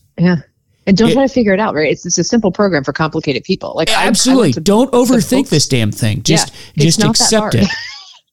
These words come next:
Speaker 1: Right.
Speaker 2: Just accept it
Speaker 1: And I
Speaker 2: and
Speaker 1: went
Speaker 2: roll with it, because your life will get better. And I think that, like, you started off this program by saying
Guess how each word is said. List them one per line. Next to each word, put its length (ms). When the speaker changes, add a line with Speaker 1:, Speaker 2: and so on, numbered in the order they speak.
Speaker 1:
Right. 160
Speaker 2:
Just 300
accept 420
it 40
Speaker 1:
And 80
I 60
Speaker 2:
and 100
Speaker 1:
went 100
Speaker 2:
roll 180
with 200
it, 240
because 200
your 120
life 260
will 60
get 160
better. 180
And 80
I 80
think 140
that, 120
like, 180
you 100
started 300
off 200
this 100
program 460
by 140
saying 340